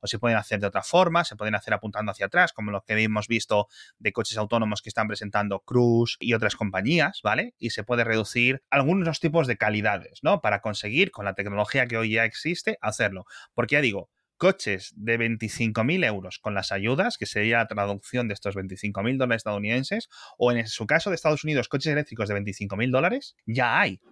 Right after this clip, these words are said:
como los que hemos comentado, ¿vale? Entonces, ¿es una innovación? Sí. Puede ser muy interesante porque la verdad que, que sigue habiendo una diferencia entre un coche eléctrico de Tesla y un coche eléctrico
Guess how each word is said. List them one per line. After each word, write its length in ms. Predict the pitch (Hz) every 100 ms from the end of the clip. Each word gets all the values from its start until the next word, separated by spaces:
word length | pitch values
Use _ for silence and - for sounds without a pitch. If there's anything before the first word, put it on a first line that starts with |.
| _ _ _ _
como 240 | - 113 110
los 160 | 107
que 80 | -
hemos 180 | 120 117
comentado, 520 | 113 110 101 90 85
¿vale? 300 | 90 123 233 - _ -
Entonces, 640 | - 104 117 110 180 - _ -
¿es 160 | 117
una 100 | 156
innovación? 480 | 147 143 139 196 156 -
Sí. 440 | - - 120 92 _ _
Puede 200 | - 135
ser 160 | 147 151
muy 80 | 147
interesante 520 | 143 143 165 160 180
porque 500 | - 110 107 135 - - 90 -
la 240 | - 98 87
verdad 280 | 87 92 98
que, 260 | - 110 95 -
que 320 | 95 80 80 -
sigue 220 | - 104
habiendo 240 | 104 104 113
una 100 | 107
diferencia 600 | 101 107 101 92 113 123
entre 220 | 104 101 95
un 100 | 95
coche 280 | 98 -
eléctrico 400 | 101 101 98 95
de 80 | 95
Tesla 420 | 101 104 110 120 101
y 120 | 95
un 80 | 92
coche 260 | 95 -
eléctrico 600 | 101 98 110 104 117 127